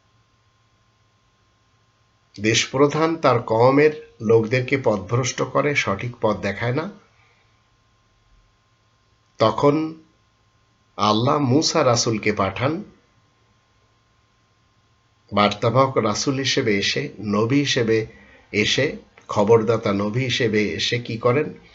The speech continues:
ফিরাউনের কাছে যেয়ে কি বলেন? ছাব্বিশ নম্বর সূরা আশ-শুআরা এর দশ এগারো আয়াত দুটিতে বলা হচ্ছে, "আর স্মরণ করো যখন তোমার রব মূসাকে ডেকে বললেন, 'তুমি জালিম সম্প্রদায়ের কাছে যাও,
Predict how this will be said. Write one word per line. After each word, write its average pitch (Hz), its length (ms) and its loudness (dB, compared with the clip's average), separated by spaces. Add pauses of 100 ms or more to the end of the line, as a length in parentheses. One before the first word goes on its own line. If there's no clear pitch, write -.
(640)
ফিরাউনের 151 640 4
কাছে 127 280 0
যেয়ে 107 260 0
কি 104 180 -6
বলেন? 104 360 -2
ছাব্বিশ 113 500 -2
নম্বর 107 200 0
সূরা 98 520 -2
আশ-শুআরা 101 600 -2
এর 113 180 -6
দশ 104 280 0
এগারো 101 280 -4
আয়াত 95 220 -4
দুটিতে 123 360 -8
বলা 101 240 -4
হচ্ছে, 98 340 -4 (1080)
"আর 98 140 -4
স্মরণ 147 480 2
করো 143 240 2
যখন 135 540 0 (640)
তোমার 117 280 2
রব 123 200 4
মূসাকে 120 600 -2
ডেকে 104 320 -2
বললেন, 131 340 0
'তুমি 120 260 -2
জালিম 117 460 -2
সম্প্রদায়ের 117 680 -2
কাছে 98 280 -6
যাও, - 280 -10